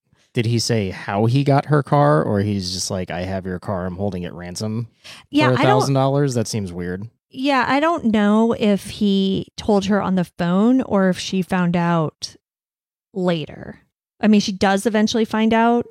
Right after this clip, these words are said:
Speaker 2: but yeah, I'm not sure at which point. So she's just like, "Okay, this is extremely weird, but I mean, he must be telling the truth because, like, he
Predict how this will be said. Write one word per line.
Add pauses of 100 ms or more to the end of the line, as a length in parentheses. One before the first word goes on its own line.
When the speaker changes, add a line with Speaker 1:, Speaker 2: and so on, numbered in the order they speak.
(260)
Speaker 2:
but
yeah,
I'm
not
sure
at
which
point. (1000)
So
she's
just
like,
"Okay,
this
is
extremely
weird,
but
I
mean, (600)
he
must
be
telling
the
truth
because,
like,
he